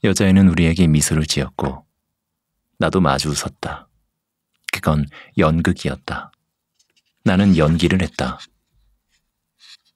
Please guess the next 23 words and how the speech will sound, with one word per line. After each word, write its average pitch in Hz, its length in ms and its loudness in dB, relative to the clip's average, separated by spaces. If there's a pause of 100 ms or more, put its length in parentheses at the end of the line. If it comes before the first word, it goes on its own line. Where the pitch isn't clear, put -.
(220)
"링 120 220 4 (640)
몇 98 180 0
개 139 120 2
드릴까요?" 104 560 0 (840)
그 - 120 -2
애가 85 180 0
물었다. 76 540 -6 (960)
치아 120 260 0
교정기를 92 500 0
하고 - 220 -2
있었지만 76 720 -4
그 - 120 0
애가 80 260 2
아니, 76 340 -2 (420)
그것마저도 73 600 0
예뻐 69 240 -2
보였다. - 540 -10 (360)
보철이 92 460 0
아니라 69 480 -8 (580)
액세서리처럼. - 840 -6 (1200)
"세 120 240 -2
개 147 100 2
주세요." 92 460 -2